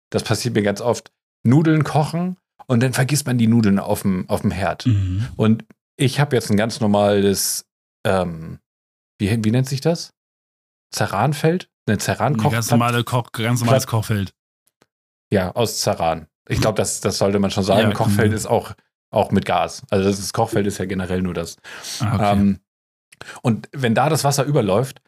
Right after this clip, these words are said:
Speaker 1: dann läuft es ja auf diese Platte und brennt dann schön fest.
Speaker 2: Genau.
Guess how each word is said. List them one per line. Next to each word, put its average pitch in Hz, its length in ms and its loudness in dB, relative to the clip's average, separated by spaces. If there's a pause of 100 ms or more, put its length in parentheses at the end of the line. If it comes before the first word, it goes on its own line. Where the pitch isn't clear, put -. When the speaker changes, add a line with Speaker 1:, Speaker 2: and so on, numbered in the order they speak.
(320)
Speaker 1:
dann 113 280 0
läuft 151 340 2
es 156 160 2
ja 131 340 2 (200)
auf 151 200 2
diese 135 240 2
Platte 151 440 0
und 120 160 2
brennt 139 260 2
dann 120 120 2
schön 127 260 2
fest. - 260 -6
Speaker 2:
Genau. 98 300 -2